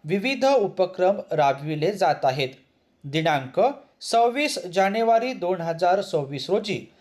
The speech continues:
प्रजासत्ताक दिन साजरा करण्यात येत आहे. या दिवशी प्रत्येक शाळेत असाक्षर मुक्त गावाची शपथ घेतल्यास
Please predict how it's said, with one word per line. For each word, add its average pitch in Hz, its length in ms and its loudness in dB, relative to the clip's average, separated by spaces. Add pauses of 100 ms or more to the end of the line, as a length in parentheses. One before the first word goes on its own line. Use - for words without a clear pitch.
(260)
प्रजासत्ताक 262 880 2
दिन 214 320 -6
साजरा 170 460 0
करण्यात 151 480 0 (160)
येत 160 180 -4
आहे. 139 320 0 (440)
या 143 200 2
दिवशी 175 440 -2 (400)
प्रत्येक 277 640 -2
शाळेत 185 380 2 (500)
असाक्षर 240 840 2
मुक्त 190 400 -4 (360)
गावाची 147 540 2
शपथ 165 360 0 (480)
घेतल्यास 160 600 0